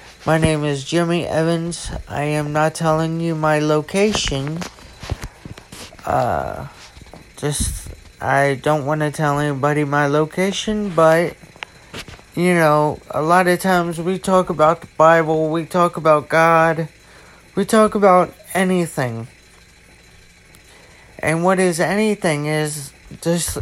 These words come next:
I want the teens to learn to, you know, pray around the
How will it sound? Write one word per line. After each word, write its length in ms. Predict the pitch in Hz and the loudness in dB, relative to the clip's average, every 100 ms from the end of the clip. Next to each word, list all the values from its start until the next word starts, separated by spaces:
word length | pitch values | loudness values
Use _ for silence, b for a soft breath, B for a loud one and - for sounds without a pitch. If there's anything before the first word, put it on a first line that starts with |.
| - - | -10 -4
I 140 | 160 | 0
want 240 | 165 180 | 2 0
the 140 | 175 165 | -2 -6
teens 460 | - 185 175 170 | -4 -2 -2 -4
to 100 | 165 | -4
learn 480 | 151 165 160 160 156 B B B B B B - | 0 2 2 -2 -4 B B B B B B -8
to, 580 | - 170 160 156 139 - - - - - | 2 6 6 4 2 -4 -16 -20 -20 -10
you 140 | 170 | -4
know, 180 | 160 147 | -2 -2
pray 280 | - 185 175 | 0 4 4
around 340 | 170 165 170 | 4 2 2
the 120 | 165 | -4